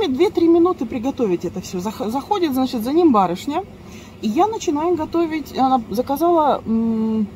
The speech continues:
то ли маленький, то ли средний бургер без картошки. Я тут в перчаточках. Ну, в общем, э, я делаю этот бургер этому товарищу,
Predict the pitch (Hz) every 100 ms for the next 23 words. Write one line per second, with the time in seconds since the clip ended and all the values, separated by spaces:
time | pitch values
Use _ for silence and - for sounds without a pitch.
0 | - - - 349 339 330 349 262 214 214
1 | 254 233 254 247 208 220 311 254 226 185
2 | 233 - 247 185 156 - 196 190 - -
3 | 214 - - - - - - - - -
4 | - - 135 170 170 - 196 185 - -
5 | 175 - - - - - 247 480 440 392
6 | - 349 311 277 277 277 240 127 220 320
7 | 247 254 226 208 208 196 196 202 233 180
8 | 196 190 180 190 202 190 208 190 165 185
9 | - 381 427